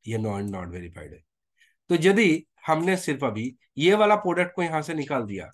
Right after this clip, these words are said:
तो हम एल वन हो जाएंगे। सिर्फ ये वाला निकालना है,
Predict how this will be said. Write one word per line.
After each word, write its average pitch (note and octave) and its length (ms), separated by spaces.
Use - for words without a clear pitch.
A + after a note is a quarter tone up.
तो A#2+ 60
हम C3 180
एल A2+ 140
वन C#3+ 260
हो G2+ 120
जाएंगे। C#2+ 460
सिर्फ A3 280
ये C3+ 200
वाला B2+ 340
निकालना F#2+ 420
है, E2+ 120